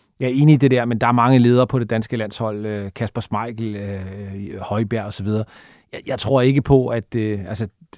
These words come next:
at det der er en afgørende faktor, men det, men det bliver jo, nu er vi jo, øh, det kan vi jo se,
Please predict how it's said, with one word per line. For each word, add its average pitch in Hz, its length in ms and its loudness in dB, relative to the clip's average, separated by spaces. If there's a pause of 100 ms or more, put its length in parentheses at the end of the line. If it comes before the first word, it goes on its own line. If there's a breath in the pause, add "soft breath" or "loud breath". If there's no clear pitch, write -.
(140)
at - 160 -8
det 127 100 4
der 135 60 6
er 127 40 4
en 117 60 -2
afgørende 113 400 2
faktor, 113 360 -4
men 120 160 2
det, 117 80 0
men 117 140 4
det 131 100 4
bliver 143 220 6
jo, 117 60 0 (100)
nu 143 180 0
er 190 40 2
vi 170 120 0
jo, 117 180 2
øh, 107 100 0
det 147 140 -2
kan 214 120 -4
vi 190 60 -4
jo 160 60 -4
se, 208 240 -4